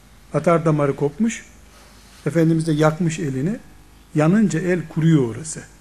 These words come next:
Yakmış, kanı kurumuş. Yarası kurumaya başlamış.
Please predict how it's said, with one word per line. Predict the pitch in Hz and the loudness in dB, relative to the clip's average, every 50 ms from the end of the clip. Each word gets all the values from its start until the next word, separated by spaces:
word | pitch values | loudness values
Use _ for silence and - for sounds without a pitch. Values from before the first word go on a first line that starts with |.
| - - - - _ - - - - - - _ - - - - - | -20 -20 -20 -20 _ -20 -20 -20 -20 -20 -20 _ -20 -20 -20 -8 0
Yakmış, | 214 208 170 160 165 202 233 226 - - | 2 4 4 4 0 -2 -4 -4 -4 -6
kanı | - 208 180 165 214 | -2 0 0 2 0
kurumuş. | 202 - 226 214 196 160 127 - - | 0 0 0 2 2 0 -2 -4 0
Yarası | 165 170 175 175 160 160 208 165 | 2 2 4 4 2 0 -4 -4
kurumaya | 190 180 175 170 180 180 180 165 | -2 -2 0 2 4 4 4 2
başlamış. | 143 117 - - - - - - - - | 2 -4 -8 -12 -18 -18 -20 -20 -20 -20